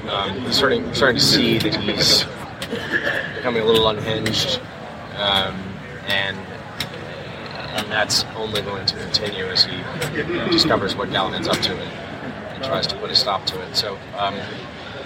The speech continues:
it's a nice shift. It's a really sort of aggressive gear shift here in season two, and, um,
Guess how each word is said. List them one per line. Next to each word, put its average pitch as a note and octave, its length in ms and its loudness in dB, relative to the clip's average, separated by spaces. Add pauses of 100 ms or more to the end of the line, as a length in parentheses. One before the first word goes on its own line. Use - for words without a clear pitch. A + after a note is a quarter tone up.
(380)
it's - 100 0
a C3+ 40 2
nice C#3 200 6
shift. B2 400 4
It's - 80 -2
a G#2 80 -2
really A2 180 0
sort G#2 180 0
of - 60 -8 (920)
aggressive A2 640 2
gear G#2+ 180 0
shift G2+ 340 -2
here G2+ 220 2
in F#2+ 100 0
season - 280 -2
two, G2+ 300 2
and, F#2+ 180 -2
um, F#2 160 0